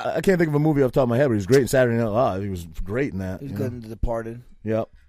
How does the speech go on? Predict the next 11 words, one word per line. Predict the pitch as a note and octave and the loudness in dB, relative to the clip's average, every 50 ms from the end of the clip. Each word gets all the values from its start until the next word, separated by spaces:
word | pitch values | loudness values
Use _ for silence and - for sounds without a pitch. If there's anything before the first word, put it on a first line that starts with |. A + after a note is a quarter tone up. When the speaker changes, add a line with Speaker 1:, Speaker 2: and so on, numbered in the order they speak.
| - | -16
Speaker 2:
Right? | G2+ A2 A#2+ C3 - _ - | -12 -12 -12 -12 -14 _ -14
He | G#2+ | -10
Speaker 1:
Yeah. | - A#2 | -10 -10
Speaker 2:
was | A2+ G#2+ A2 | -10 -10 -14
good | A2 - B2+ B2 A#2+ A#2 A2+ | -12 -10 -10 -8 -8 -8 -10
in, | A2+ A2+ A2+ A2 G#2 G#2 - _ _ _ _ _ _ _ _ _ _ _ - | -10 -12 -12 -14 -14 -16 -18 _ _ _ _ _ _ _ _ _ _ _ -16
uh, | - G2 | -14 -14
Along | G2 G2+ A2+ A#2+ B2 B2+ | -12 -10 -10 -10 -10 -12
Came | - B2 B2 A2+ | -12 -14 -12 -10
Polly. | - - B2 A#2 A#2+ A#2+ B2+ B2+ B2 A#2+ _ | -8 -8 -8 -6 -8 -8 -8 -10 -12 -14 _
<laughs> | _ | _